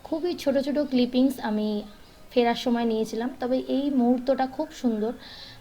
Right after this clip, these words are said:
মানে, মেঘের ওপর দিয়ে যাওয়া, এত সুন্দর লাগছিল দৃশ্যটা, যেটা যেদিনকে আসছিলাম সেদিনকে পাইনি, because তখন প্রায় ভোরবেলায়, ভোরবেলায় এত সুন্দর দৃশ্য দেখতে পাওয়া যায় না। আর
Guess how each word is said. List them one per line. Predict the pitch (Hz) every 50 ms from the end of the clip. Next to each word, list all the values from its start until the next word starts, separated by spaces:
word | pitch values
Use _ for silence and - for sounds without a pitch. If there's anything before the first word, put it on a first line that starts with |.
| - -
মানে, | 233 226 233 233
মেঘের | 226 220 220 226 214 254 269 262
ওপর | 226 214 214 - 262 294 262
দিয়ে | 226 247 277 294 285 208
যাওয়া, | 226 202 196 214 233 226 214 208
এত | 214 208 - - - 339
সুন্দর | - - - - 208 208 214 247 262
লাগছিল | 254 240 214 208 202 196 214 233 220
দৃশ্যটা, | 180 208 208 196 - - 220 - 220 254
যেটা | 269 220 226 208 226 220
যেদিনকে | 202 208 208 220 226 214 254 - -
আসছিলাম | 220 214 220 - - - 262 262 269 254
সেদিনকে | - 240 202 220 220 220 240
পাইনি, | - 247 214 214 233 262
because | 262 240 - 226 226 214 - - - - - - - - - - - - - -
তখন | 220 202 - 247 240 240 240 240 233 233 - - - -
প্রায় | 233 214 214 240
ভোরবেলায়, | 214 208 214 214 202 196 226 220 214 202 208 247 - - - - - - - - -
ভোরবেলায় | 190 190 220 214 202 214 202 208 220 220
এত | - 196 - 226
সুন্দর | 220 - - 214 208 208 220
দৃশ্য | 202 220 208 202 - - 226 214
দেখতে | 208 196 196 - - 202
পাওয়া | 202 208 202 202
যায় | 196 190 208 190 190 190
না। | 185 185 190 262 - - - - - - - - - 202 196
আর | 196 196 196 196